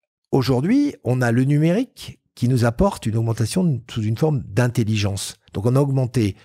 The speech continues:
d'abord notre dextérité, puis notre force, et maintenant notre intelligence. Formidable.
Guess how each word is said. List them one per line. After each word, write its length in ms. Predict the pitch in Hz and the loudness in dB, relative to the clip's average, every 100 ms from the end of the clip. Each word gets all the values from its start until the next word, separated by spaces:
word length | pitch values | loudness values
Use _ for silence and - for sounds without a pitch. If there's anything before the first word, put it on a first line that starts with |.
| _ | _
d'abord 280 | 131 131 127 | -2 2 2
notre 160 | 113 90 | 0 -4
dextérité, 640 | 101 - - 101 180 262 _ _ _ | -6 -6 -6 -4 -4 -6 _ _ _
puis 160 | - 127 | -4 0
notre 180 | 101 - | -2 -2
force, 380 | 180 208 - - _ - | -4 -4 -12 -20 _ -4
et 80 | 107 | 0
maintenant 380 | 107 104 160 165 | 0 0 0 0
notre 240 | 107 - | 0 -2
intelligence. 640 | 110 95 98 101 104 - _ _ _ _ _ | -4 -4 -4 -6 -8 -12 _ _ _ _ _
Formidable. 580 | - 95 160 196 269 | -10 -4 -2 -2 -6